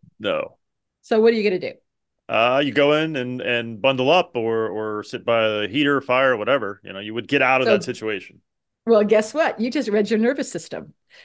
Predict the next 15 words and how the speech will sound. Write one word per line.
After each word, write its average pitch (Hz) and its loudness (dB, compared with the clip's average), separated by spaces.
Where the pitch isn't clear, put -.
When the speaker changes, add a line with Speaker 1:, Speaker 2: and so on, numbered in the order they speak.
Speaker 2:
So 208 6
our 220 2
nervous 247 2
system 240 2
is 196 0
designed 190 -2
for 190 -4
us 165 -6
to - -8
pay 180 -2
attention 165 -2
to - 2
s-, 208 0
try 196 0
to 208 4